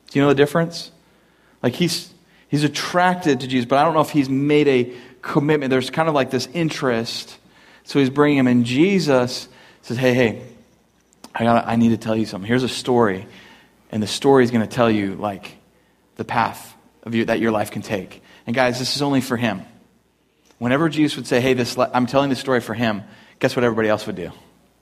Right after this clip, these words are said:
"What? What's going on?" Sometimes I'll say it in here, you know, "This is only for Christians," or, "This is only for non-Christians. I just want you to listen." You, you know,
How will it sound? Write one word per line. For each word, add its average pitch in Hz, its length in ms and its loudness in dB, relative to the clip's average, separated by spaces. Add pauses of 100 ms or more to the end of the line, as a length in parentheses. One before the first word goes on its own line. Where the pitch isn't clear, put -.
(1200)
"What? 117 280 -6 (960)
What's 117 180 2
going 143 220 4
on?" 170 260 4 (480)
Sometimes 156 380 0
I'll 135 100 4
say 139 220 2
it 131 60 2
in 127 60 0
here, 131 120 2
you 127 100 2
know, 131 80 4
"This 139 200 0
is 139 80 -4
only 139 160 0
for 120 260 -2 (400)
Christians," 127 480 -2
or, 117 60 0
"This 143 160 0
is 160 60 -2
only 151 160 2
for 127 180 -2
non-Christians. 113 680 -2
I 123 100 0
just 110 120 -4
want 110 80 0
you 98 80 -4
to 104 60 -2
listen." 98 340 -4 (420)
You, - 120 -6 (340)
you 117 100 -2
know, 104 160 -2